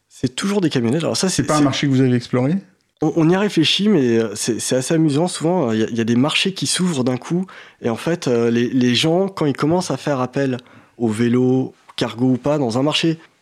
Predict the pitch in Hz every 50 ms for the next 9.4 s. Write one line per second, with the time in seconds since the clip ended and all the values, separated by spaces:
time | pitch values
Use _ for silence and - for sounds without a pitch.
0 | _ _ - - 160 156 151 - 160 147 127 - 135 120 - 127 120 113 117 -
1 | - - 113 110 110 110 117 123 120 - 107 104 101 98 110 117 123 - 123 113
2 | 110 117 120 117 117 123 185 196 - - - - - - - _ 120 123 139 208
3 | 202 - 156 143 143 131 - 190 185 185 - 147 - 139 123 - 156 160 156 165
4 | 151 139 135 143 143 127 120 110 107 101 - - 110 107 - - 120 - - 120
5 | 107 - 113 113 110 107 - 135 123 - 120 110 104 104 110 107 - - 135 -
6 | - 107 101 101 110 - - - - - _ 139 - - 135 131 - 151 151 -
7 | - - 120 113 113 131 135 135 120 113 104 101 98 104 104 104 104 107 104 107
8 | 113 113 117 - - 131 123 123 123 123 113 120 110 - 135 127 123 113 - 117
9 | 113 113 113 113 - - 135